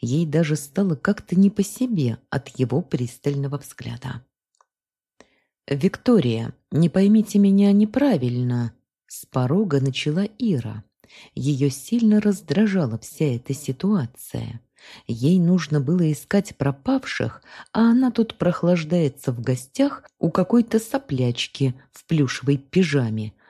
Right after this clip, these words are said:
выдающей себя за волшебницу. «Да я вас вообще понимать не собираюсь», безразлично ответила Вика и прошла на кухню. «Садитесь за стол».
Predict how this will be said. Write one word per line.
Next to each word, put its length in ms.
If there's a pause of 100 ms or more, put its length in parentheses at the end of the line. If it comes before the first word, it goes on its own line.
(120)
выдающей 800
себя 440 (200)
за 180
волшебницу. 1000 (760)
«Да 220
я 200
вас 240
вообще 580
понимать 680
не 160
собираюсь», 920 (280)
безразлично 1120
ответила 600
Вика 360
и 180
прошла 460
на 120
кухню. 520 (720)
«Садитесь 840
за 200
стол». 480